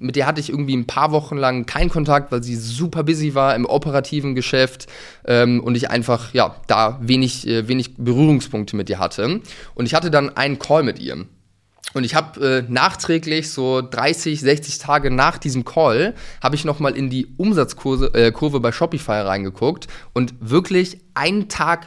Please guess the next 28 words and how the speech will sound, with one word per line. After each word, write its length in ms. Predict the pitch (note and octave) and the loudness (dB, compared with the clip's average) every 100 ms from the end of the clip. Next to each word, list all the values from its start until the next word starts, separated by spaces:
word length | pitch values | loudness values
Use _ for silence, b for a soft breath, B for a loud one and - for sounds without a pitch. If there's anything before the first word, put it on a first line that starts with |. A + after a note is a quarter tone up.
| - | -4
nach 320 | C3 D#3 D#3+ | 0 0 0
unserem 380 | D3+ C3 C3 B2 | -4 -2 -4 -4
Call 500 | - C#3+ A2 D#3+ A3 b b - | -2 0 0 -2 -4 b b -4
ist 280 | D#3 - - | -4 -4 -8
die 160 | C3 B2+ | -8 -4
Kurve 480 | D3+ D#3 D3 D#3 D3 | 0 2 2 0 -2
steil 320 | - - C3+ | -2 2 2
nach 140 | C3 | 2
oben 280 | - E3 C#3+ | 4 4 4
gegangen 480 | A2 G2+ G2 C3 F3+ B B | 0 0 0 -2 -4 B B
aufgrund 340 | - - C3 - - | -8 -4 -6 -6 -4
eines 500 | C3+ E3 E3+ - - | -2 0 -2 -4 -6
Gesprächs 720 | C3 A#2+ - C#3+ D#3+ D3+ - - | -2 -2 0 0 2 2 2 0
von 180 | C#3 B2 | 0 0
einer 60 | |
Viertelstunde, 800 | B2 D#3+ C#3+ - C#3 B2 G#2+ D#3+ - B B | 2 0 0 0 0 2 4 2 -2 B B
was 160 | A#2 B2+ | 0 0
ich 120 | A#2 | -2
mit 140 | A#2+ | -2
ihr 140 | A#2 G#2 | -2 -2
hatte. 340 | A#2+ - D#2+ - | -4 -4 -10 -8
Ja, 160 | G2+ B2+ | -2 0
das 140 | C3 | 2
lag 160 | C3+ A#2+ | 0 2
daran, 540 | B2+ D3 D3+ D#3+ F3 B B B | 2 4 2 2 -4 B B B
ganz 220 | A#2+ B2 | 0 2
konkret 580 | C3+ A#2 - C#3+ D#3 - | 0 0 2 2 2 0
einmal, 400 | C#3 C#3+ D3+ | 2 2 2